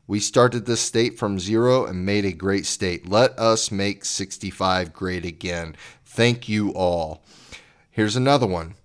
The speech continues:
"Hello. Even though we are in a nap, I think we should keep the shields on until the borders close because you never know what these guys would do.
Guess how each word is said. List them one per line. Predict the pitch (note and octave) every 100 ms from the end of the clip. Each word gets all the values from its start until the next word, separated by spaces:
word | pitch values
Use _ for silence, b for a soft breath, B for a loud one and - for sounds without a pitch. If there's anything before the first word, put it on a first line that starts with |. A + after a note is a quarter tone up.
| -
"Hello. | C#3+ E3 A#2+ G#2+ B2 B2 - B B B -
Even | D3 F3 D#3
though | D3
we | C3+ C3+
are | C3 A2+ A2
in | A#2 A2
a | G2+ F#2+
nap, | G2 C#3+ A2 G#2 -
I | A#2+
think | D3 D#3+ -
we | C3
should | A#2+ - -
keep | - C#3 -
the | G#2+
shields | - E3 E3+ E3 - -
on | G2 F#2+ F#2+ A2+ B B B
until | A#2+ A2+ C#3+
the | A#2+ G#2+
borders | A#2+ C3+ C3 A2+ -
close | - F#2+ F#2 F#2 G2
because | G#2+ G2 A#2 G#2+ G2 - - - -
you | B2+ E3+
never | E3 D3+ C3+
know | C3+ C#3+ A2+
what | G2+ G2+ G#2
these | A#2 G#2+ G2
guys | A#2 B2 G2 F#2+ -
would | A2 F#2+
do. | C#3 B2 E2+